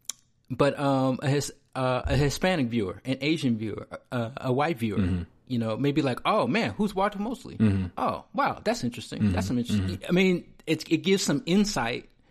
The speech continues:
Speaker 1: to this world that they wouldn't
Speaker 2: No doubt.
Speaker 1: otherwise enter
Speaker 2: No
Speaker 1: into.
Speaker 2: doubt. No doubt. No doubt.
Speaker 1: Not because they're
Speaker 2: Yeah.
Speaker 1: scared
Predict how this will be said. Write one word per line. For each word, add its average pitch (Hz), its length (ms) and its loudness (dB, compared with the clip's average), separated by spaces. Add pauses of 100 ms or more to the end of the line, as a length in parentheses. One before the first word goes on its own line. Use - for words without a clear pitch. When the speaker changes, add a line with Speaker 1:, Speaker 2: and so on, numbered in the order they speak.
(140)
Speaker 1:
to 170 140 2
this 139 220 2
world 143 380 2
that 120 140 0
they 147 100 2
wouldn't 151 180 4
Speaker 2:
No 175 180 10
doubt. 208 180 10
Speaker 1:
otherwise 131 280 4
enter 147 180 2
Speaker 2:
No 151 80 6
Speaker 1:
into. 180 160 4
Speaker 2:
doubt. 101 260 4
No 117 140 0
doubt. 107 300 0
No 117 140 0
doubt. 123 120 2
Speaker 1:
Not 165 100 2
because 165 280 4
they're 139 120 6
Speaker 2:
Yeah. - 40 6
Speaker 1:
scared 151 760 4